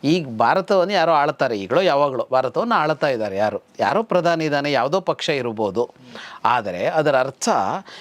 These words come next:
ಇಲ್ಲಿಯವರು ಹೋಗಿ ಹೊರಗಡೆಯಿಂದ, ಹೊರಗಡೆಯವ್ರನ್ನ ಸೇರಿಸ್ಕೊಂಡು ನಮ್ಮ ಮೇಲೆ ಯುದ್ಧಕ್ಕೆ ಬಂದರೆ ಭಾರತದ ಅಷ್ಟೂ ಜನ ಪ್ರಜೆಗಳು ಯಾರ ಜೊತೆ ನಿಲ್ತಾರೆ ಅಂದರೆ, ಯಾರು ಆಳ್ತಾ ಇದ್ದಾರೋ ಅವ್ರ ಜೊತೆ ನಿಲ್ತಾರೆ. ಅವನು ಸರಿ ಇದಾನ, ಸರಿ ಇಲ್ವಾ, ಅವ್ನು ಭ್ರಷ್ಟಾಚಾರಿಯ, ಇನ್ನೊಂದ ಅನ್ನೋದು ಸೆಕೆಂಡ್ರಿ.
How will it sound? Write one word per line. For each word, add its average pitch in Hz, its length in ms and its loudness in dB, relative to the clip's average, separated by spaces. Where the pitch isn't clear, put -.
ಇಲ್ಲಿಯವರು 240 560 4
ಹೋಗಿ 208 340 0
ಹೊರಗಡೆಯಿಂದ, 180 760 0
ಹೊರಗಡೆಯವ್ರನ್ನ 185 720 2
ಸೇರಿಸ್ಕೊಂಡು 160 680 -2
ನಮ್ಮ 151 280 -2
ಮೇಲೆ 156 300 0
ಯುದ್ಧಕ್ಕೆ 127 420 -2
ಬಂದರೆ 98 480 -4
ಭಾರತದ 226 440 0
ಅಷ್ಟೂ 220 480 2
ಜನ 214 220 2
ಪ್ರಜೆಗಳು 185 440 0
ಯಾರ 160 140 2
ಜೊತೆ 135 280 -2
ನಿಲ್ತಾರೆ 92 460 -4
ಅಂದರೆ, 113 360 -2
ಯಾರು 233 160 2
ಆಳ್ತಾ 170 280 2
ಇದ್ದಾರೋ 180 260 2
ಅವ್ರ 139 100 0
ಜೊತೆ 120 220 -6
ನಿಲ್ತಾರೆ. 87 440 -10
ಅವನು 240 300 4
ಸರಿ 226 260 2
ಇದಾನ, 202 400 2
ಸರಿ 180 240 2
ಇಲ್ವಾ, 175 200 4
ಅವ್ನು 165 140 0
ಭ್ರಷ್ಟಾಚಾರಿಯ, 156 760 0
ಇನ್ನೊಂದ 151 420 -2
ಅನ್ನೋದು 135 340 0
ಸೆಕೆಂಡ್ರಿ. 127 680 -4